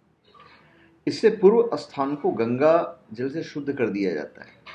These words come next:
फिर हर दिन इसमें गोबर के उपल, लकड़ी, घास और जलने में सहायक चीजें डालकर इसे बड़ा किया जाता है।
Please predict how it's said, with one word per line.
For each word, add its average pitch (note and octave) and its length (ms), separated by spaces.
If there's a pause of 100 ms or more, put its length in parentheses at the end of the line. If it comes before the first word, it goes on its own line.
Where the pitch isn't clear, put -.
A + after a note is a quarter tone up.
(1080)
फिर D#3 200
हर F#3 100
दिन F#3 200
इसमें E3+ 260
गोबर C3+ 260
के C#3+ 160
उपल, D3+ 440 (460)
लकड़ी, C3 460
घास - 640 (340)
और A#2 180
जलने B2+ 280
में D3 120
सहायक B2 320
चीजें B2 260
डालकर A2+ 420 (360)
इसे - 160
बड़ा G#2 240
किया D#2+ 280
जाता - 280
है। - 80